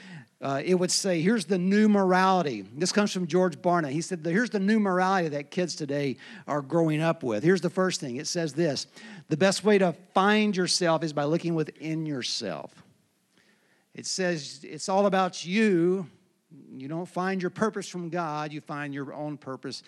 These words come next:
inside you. It also says this. It says that people should not criticize someone else's life choices.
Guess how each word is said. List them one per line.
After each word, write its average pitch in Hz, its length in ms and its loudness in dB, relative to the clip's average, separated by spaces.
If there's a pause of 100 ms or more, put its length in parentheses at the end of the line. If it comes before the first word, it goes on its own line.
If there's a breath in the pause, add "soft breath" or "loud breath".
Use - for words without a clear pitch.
(340 loud breath)
inside 156 520 0
you. 143 100 -2
It 147 60 -2
also 220 340 4
says 208 380 0
this. 185 300 -2
It 151 100 -10
says 180 240 0
that 147 160 0
people 220 600 4 (540 loud breath)
should 190 460 4
not 196 340 4
criticize 151 800 4
someone 151 340 -2
else's 143 640 0
life 107 420 -4
choices. 87 840 -8